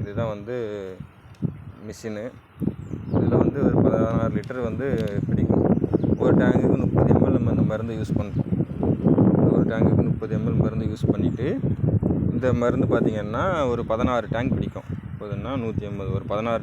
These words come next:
டேங்க் போல இந்த மருந்து பிடிக்கும். இது நாமளே அடிச்சதுனால, நம்ம சொந்த இதுல மிஷின்ல நாமளே அடிச்சதுனால, இந்த மருந்து செலவுகள் கிடையாது இதற்கு. இல்லைன்னா, இப்போ ஒரு டேங்குக்கு பாத்தீங்கன்னா, நூத்தி ஐம்பது ரூபா,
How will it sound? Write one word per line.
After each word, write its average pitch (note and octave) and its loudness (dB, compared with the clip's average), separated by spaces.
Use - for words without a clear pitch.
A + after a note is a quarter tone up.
டேங்க் A2 -6
போல G#2+ -6
இந்த G2+ -10
மருந்து G2+ -4
பிடிக்கும். G#2+ -6
இது - 6
நாமளே C#3 2
அடிச்சதுனால, B2+ -2
நம்ம A2+ -8
சொந்த A2+ -8
இதுல A2 -8
மிஷின்ல A2 -10
நாமளே A2 -6
அடிச்சதுனால, G#2 -8
இந்த C3+ -6
மருந்து A2+ -6
செலவுகள் A2+ -6
கிடையாது G2+ -6
இதற்கு. F#2+ -14
இல்லைன்னா, C#3 0
இப்போ B2+ -8
ஒரு B2 -6
டேங்குக்கு B2+ -2
பாத்தீங்கன்னா, A#2+ -4
நூத்தி A#2 -8
ஐம்பது A2 -6
ரூபா, G2+ -6